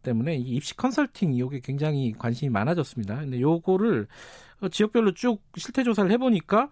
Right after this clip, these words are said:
차이가 오십 배까지 난다, 교습비가. 이러-, 이것도 이제 지역별로 격차가 크다라는 얘기인데, 이게 어떤 문제를 갖고 있는지 좀 짚어보겠습니다. 사교육 걱정 없는 세상의 신소영 시-, 선임연구원 연결해보겠습니다. 안녕하세요.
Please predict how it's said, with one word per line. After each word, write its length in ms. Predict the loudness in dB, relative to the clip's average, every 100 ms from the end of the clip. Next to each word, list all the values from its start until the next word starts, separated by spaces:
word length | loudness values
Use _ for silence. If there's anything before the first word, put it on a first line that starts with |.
| -10 -20 _ _
차이가 420 | -6 0 2 4
오십 380 | 4 4 2 2
배까지 340 | 0 2 2 2
난다, 460 | 0 2 2 2
교습비가. 840 | 0 -4 -4 -4 0 2 2 0 -4 _ -20 -18
이러-, 460 | -6 0 0 2 0
이것도 340 | 0 -2 -2 -2
이제 320 | 0 0 0 -4
지역별로 460 | -2 -2 0 0 -2
격차가 380 | -6 -10 -6 -6
크다라는 480 | -4 -2 0 -2 -2
얘기인데, 480 | -4 -6 -4 -6 -8 -16 -20 _ -2
이게 100 | 0
어떤 260 | 2 2
문제를 260 | 4 4 2
갖고 220 | 2 0
있는지 580 | 2 2 0 0 0 -2 _ _
좀 140 | -14 -8
짚어보겠습니다. 640 | -2 0 0 0 0 -4
사교육 480 | 0 0 2 2 2
걱정 320 | -2 0 2
없는 180 | 2 2
세상의 480 | 0 0 2 2 0 -6 -20
신소영 840 | -4 2 4 4 4 6 6 4 0 -8 _
시-, 240 | -12 -12
선임연구원 1120 | -8 2 4 6 6 6 4 2 4 4 4
연결해보겠습니다. 680 | 0 2 0 0 -2 -2 2
안녕하세요. 420 | 4 4 4 2